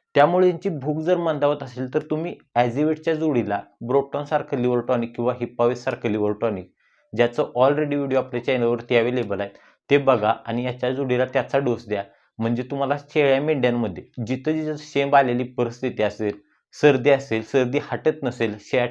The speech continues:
ठसकत असतील, तर अशा अवस्थेमध्ये आपण ॲझिवेट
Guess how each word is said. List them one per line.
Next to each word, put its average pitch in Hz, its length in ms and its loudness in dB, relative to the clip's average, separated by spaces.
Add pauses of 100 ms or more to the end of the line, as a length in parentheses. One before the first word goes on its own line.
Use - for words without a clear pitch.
ठसकत 131 420 -4
असतील, 123 320 -2 (520)
तर 139 180 4
अशा 127 240 0
अवस्थेमध्ये 123 600 2
आपण - 220 -4 (120)
ॲझिवेट 120 480 2